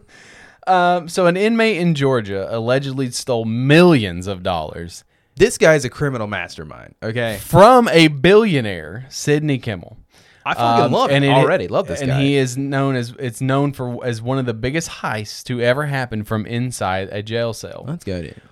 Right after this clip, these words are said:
Speaker 1: While imprisoned in the Georgia Department of Corrections Special Management Unit, Arthur Lee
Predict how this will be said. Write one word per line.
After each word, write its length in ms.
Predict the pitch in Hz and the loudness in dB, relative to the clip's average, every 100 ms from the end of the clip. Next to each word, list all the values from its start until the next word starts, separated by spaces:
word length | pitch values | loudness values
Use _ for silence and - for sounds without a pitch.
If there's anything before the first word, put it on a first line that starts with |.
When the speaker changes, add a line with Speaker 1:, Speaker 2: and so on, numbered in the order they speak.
| _ - | _ -14
Speaker 1:
While 360 | 107 117 139 | -2 2 4
imprisoned 500 | 190 185 151 135 127 120 | 2 2 2 2 0 0
in 80 | |
the 80 | 120 | -2
Georgia 360 | 110 113 117 127 | -4 -6 -4 -6
Department 460 | 127 123 123 120 | -4 -2 -2 -4
of 80 | 113 | -6
Corrections 760 | - 113 110 104 - - 98 - | -6 -4 -4 -6 -12 -14 -14 -12
Special 460 | - 113 117 131 | -6 -4 -4 -6
Management 520 | 127 120 110 107 107 | -4 -4 -6 -8 -12
Unit, 320 | 90 92 85 - | -12 -12 -14 -8
Arthur 580 | - 165 156 160 160 - _ | -4 -4 -4 -6 -8 -12 _
Lee 380 | 135 123 123 139 | -8 -6 -4 -6